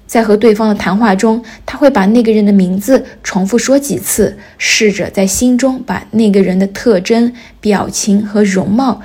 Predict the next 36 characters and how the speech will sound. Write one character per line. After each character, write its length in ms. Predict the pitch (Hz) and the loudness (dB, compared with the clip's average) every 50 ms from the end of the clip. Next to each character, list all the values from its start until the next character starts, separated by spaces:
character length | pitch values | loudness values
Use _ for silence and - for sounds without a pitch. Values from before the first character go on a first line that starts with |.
| - - - | -16 -16 -8
联 200 | - 180 175 175 | -6 -4 -2 -2
想 240 | 233 247 277 202 180 | -2 0 0 0 0
在 180 | - 196 185 | 0 -2 0
一 100 | 185 185 | 0 -2
起。 360 | 180 - - - - - - - - _ _ _ _ _ _ _ _ _ _ _ | -2 -4 -6 -6 -6 -6 -8 -10 -18 _ _ _ _ _ _ _ _ _ _ _
如 160 | - - 202 208 | 0 2 2 4
果 220 | 202 214 196 175 | 4 4 2 4
对 160 | 202 220 196 | 2 0 0
方 180 | 190 196 190 190 | 0 0 0 0
是 140 | 190 - 196 | 0 0 0
一 60 | 190 | 0
个 100 | 185 190 | 0 -2
重 260 | 190 - 320 330 302 | -2 -2 -2 0 2
要 200 | 233 214 185 185 | 2 2 2 0
人 180 | 180 185 175 175 | 0 -2 -2 0
物， 260 | 180 196 190 190 - - - - - _ _ - | 0 0 0 0 -2 -10 -18 -20 -20 _ _ -2
拿 140 | 220 208 | 0 0
破 140 | 214 214 247 | 2 2 2
仑 140 | 226 220 220 | 2 2 0
三 240 | 214 240 240 233 233 | 0 0 0 0 0
世 180 | - - 208 | 0 -2 -6
就 160 | 202 - 214 208 | -4 -2 -2 -2
要 100 | 190 190 | -2 -2
更 240 | 190 - 226 311 262 | -2 0 2 2 2
进 260 | 214 - 226 202 190 | 2 2 2 2 2
一 60 | 185 180 | 2 2
步， 280 | - 214 208 202 - - - - - - - - | 2 2 2 2 -2 -6 -14 -20 -20 -20 -10 -2
一 120 | - 302 | 0 2
等 220 | 294 - 226 196 196 | 2 4 2 2 2
到 180 | 214 214 196 | 2 0 -2
他 140 | 202 208 208 | -2 -4 -6
旁 240 | 202 - - 175 185 | -6 -6 -4 -2 0
边 120 | 196 208 | 2 4
没 180 | 202 196 190 220 | 4 4 6 4
有 120 | 262 240 | 4 4
人， 340 | 196 180 185 180 185 202 208 | 2 2 2 2 0 0 -4